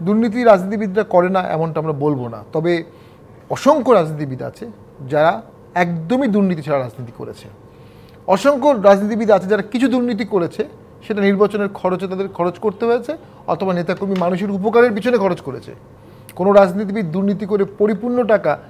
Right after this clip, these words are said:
নিজে উপভোগ করতে পারে না, তার দশ হাজার কর্মী থাকে, তার বিশাল বাহিনী থাকে। আর ব্যুরোক্রেসির মাধ্যমে যে দুর্নীতিগুলো হয়, তার মধ্যে একটা হচ্ছে বাল্ক নিয়োগ। বিভিন্ন মন্ত্রণালয়ে দশ হাজার, পাঁচ হাজার পাঁচশো, এক হাজার, দশ হাজার লোক নিয়োগ হয়, পাঁচ বছরে তো অনেক লোক নিয়োগ হয়।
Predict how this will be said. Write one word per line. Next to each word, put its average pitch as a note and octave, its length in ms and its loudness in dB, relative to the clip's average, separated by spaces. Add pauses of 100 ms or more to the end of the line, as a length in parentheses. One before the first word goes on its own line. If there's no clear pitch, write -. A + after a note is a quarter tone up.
(180)
নিজে F#3 300 0
উপভোগ F3 400 -4
করতে F3 260 -8
পারে C3 280 -6
না, A#2 100 -14 (460)
তার D3 140 -4
দশ D3+ 160 -4
হাজার F3+ 180 -4
কর্মী F3 280 -4
থাকে, F3+ 280 -10 (320)
তার E3+ 80 -8
বিশাল E3 240 -4
বাহিনী B2+ 300 -6
থাকে। G2+ 240 -18 (720)
আর F#3+ 200 12 (1200)
ব্যুরোক্রেসির F3 800 0
মাধ্যমে B3+ 300 2
যে B3 60 0
দুর্নীতিগুলো G#3 520 0
হয়, C#3+ 260 2 (440)
তার G3 120 6
মধ্যে A3 200 4
একটা G#3 140 4
হচ্ছে G#3+ 160 -2
বাল্ক G3 460 6
নিয়োগ। D3+ 320 -6 (500)
বিভিন্ন F#3 280 -2
মন্ত্রণালয়ে D#3+ 420 -4
দশ C#3 200 -4
হাজার, C#3 240 -6 (100)
পাঁচ D3 140 -8
হাজার C#3 320 -8
পাঁচশো, C#3 460 -10
এক D#3 120 -4
হাজার, C#3+ 280 -6 (140)
দশ F3 160 -2
হাজার F3 160 -8
লোক F3+ 260 -4
নিয়োগ D3+ 200 -6
হয়, B2 120 -8
পাঁচ C#3 160 -8
বছরে D#3+ 280 -10
তো E3 100 -8
অনেক G#3 180 -4
লোক D#3+ 160 -8
নিয়োগ B2 200 -12
হয়। - 140 -14